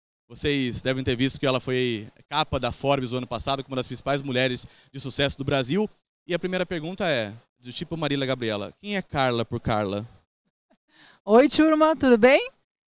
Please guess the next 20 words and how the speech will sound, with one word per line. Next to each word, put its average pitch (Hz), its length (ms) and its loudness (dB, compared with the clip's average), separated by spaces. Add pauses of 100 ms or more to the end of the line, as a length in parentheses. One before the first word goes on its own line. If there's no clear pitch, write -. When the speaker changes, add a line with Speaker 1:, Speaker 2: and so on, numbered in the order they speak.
(120)
Speaker 2:
Gente, 240 340 4
é 247 120 6
muito 311 540 6
estranho 269 720 6
falar 254 640 6 (140)
sem 254 360 4
ouvir 247 320 0
a 247 40 4
nossa 254 220 2
voz. 240 460 0 (160)
É - 140 -4
muito 285 360 0
estranho 294 420 2
mesmo. 196 420 -2 (760)
<laughs> - 840 -18
Prazerzaço 262 640 4
Speaker 1:
Não - 80 -2
tem 220 60 2
Speaker 2:
tá - 40 -8
aqui. 247 340 0